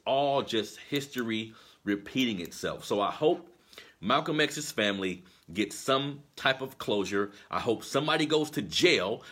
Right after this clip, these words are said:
I don't give a fuck, because at this point, every detective involved in the Malcolm X case, I'm sure they're elderly, or dead,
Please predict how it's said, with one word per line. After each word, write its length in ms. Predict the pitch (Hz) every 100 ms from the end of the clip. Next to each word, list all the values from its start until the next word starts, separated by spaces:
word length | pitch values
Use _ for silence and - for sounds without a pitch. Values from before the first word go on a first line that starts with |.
| -
I 120 | 147
don't 100 | 196
give 140 | 185 147
a 40 |
fuck, 260 | 139 143 143
because 200 | 131 107
at 160 | 139 -
this 160 | 240 -
point, 340 | - 101 104 - - - - _ -
every 280 | 180 220
detective 640 | 214 202 - 135 - 131 -
involved 600 | 113 98 87 131 143 139
in 100 | 120
the 60 | 104
Malcolm 340 | 107 123 113
X 160 | 117 -
case, 420 | - 85 82 - - - -
I'm 140 | 123
sure 320 | 117 - 185
they're 260 | 175 139 104 -
elderly, 720 | 151 202 226 226 226 233 233 - _ _ _ _ _ _ _ - _
or 500 | 120 123 117 107 95 - 82
dead, 360 | 117 76 64